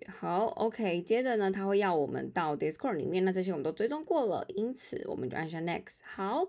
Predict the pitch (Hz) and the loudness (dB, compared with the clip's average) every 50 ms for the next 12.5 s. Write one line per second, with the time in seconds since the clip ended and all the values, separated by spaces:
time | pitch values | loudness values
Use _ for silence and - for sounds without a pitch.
0 | - - - - - - - 349 339 - 370 370 359 349 302 - - 226 202 185 | -2 -10 -16 -16 -16 -6 -2 -2 2 4 6 6 6 4 4 6 6 8 8 8
1 | 190 185 190 190 247 240 220 - 233 208 214 214 202 170 170 185 196 196 185 175 | 6 4 4 2 2 0 2 0 0 2 2 2 2 2 2 4 4 4 4 4
2 | 180 190 185 175 175 160 156 139 131 - 123 - - 185 165 143 117 - 127 123 | 6 6 6 6 4 2 2 2 2 2 -2 0 0 2 2 2 0 -2 -4 -2
3 | 143 160 160 156 143 135 123 127 147 147 - - 180 143 147 156 151 156 156 - | -2 -2 0 0 0 0 0 -2 -4 -4 -6 -4 -2 -2 0 0 -2 -2 -2 0
4 | 262 294 330 330 349 330 311 302 269 196 190 208 208 190 175 165 156 170 - 165 | 0 2 2 2 2 2 2 2 4 4 4 4 4 4 2 2 0 -2 -2 -4
5 | 156 156 - 196 185 185 - - 190 - 139 143 143 156 147 143 147 143 135 139 | -6 2 4 4 4 4 2 -2 -2 0 0 2 2 0 0 0 -2 0 0 0
6 | - - - - - - - - - 339 339 359 349 370 359 311 254 202 185 175 | -2 -2 -8 -14 -18 -18 -18 -4 0 4 4 4 6 6 4 6 6 6 4 4
7 | 185 - 226 220 226 226 233 226 220 226 220 220 208 180 185 - - 175 151 160 | 6 6 6 6 6 6 4 4 4 4 4 4 4 4 2 0 -4 -4 -4 -4
8 | 180 - 160 143 - - 254 247 220 254 247 214 190 175 143 143 175 180 190 180 | -4 -6 -6 -8 -4 -2 -2 -2 2 2 2 2 2 0 0 0 2 2 2 0
9 | - - - - - 165 - - - - - - 196 175 165 180 160 - - - | 0 -2 -6 -6 -4 -4 -4 -6 -8 -8 -2 0 0 2 2 0 -2 -2 -4 -4
10 | 87 87 - - - 190 208 214 208 - 156 123 113 110 - 120 127 180 185 139 | -4 -6 -6 -2 2 2 2 2 2 0 -2 -2 -2 -4 -6 -6 -6 -4 -4 -4
11 | 151 156 156 143 - - - 147 147 147 - - 151 143 139 156 123 113 - - | -2 -2 -2 -2 -4 -6 -4 -2 -2 -2 -2 -4 -6 -2 -2 -2 -2 -2 -4 -4
12 | - 120 87 76 78 82 73 - - | -4 -4 -4 -4 -6 -8 -8 -8 -10